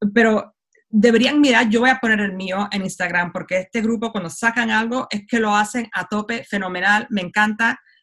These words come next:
Este, nos vamos a ir, nos vamos a fugar con la canción del nuevo C D Book of Shadows, que se llama Fuga Maleficis.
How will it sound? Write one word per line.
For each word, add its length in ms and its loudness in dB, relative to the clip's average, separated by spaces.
Este, 680 -8
nos 280 2
vamos 320 0
a 120 0
ir, 120 -4
nos 100 0
vamos 220 0
a 60 0
fugar 520 -2
con 80 -6
la 100 0
canción 500 -4
del 140 -6
nuevo 400 -6
C 260 -6
D 240 -2
Book 260 -6
of 60 -4
Shadows, 460 0
que 80 -6
se 160 -10
llama 340 -4
Fuga 400 0
Maleficis. 880 -2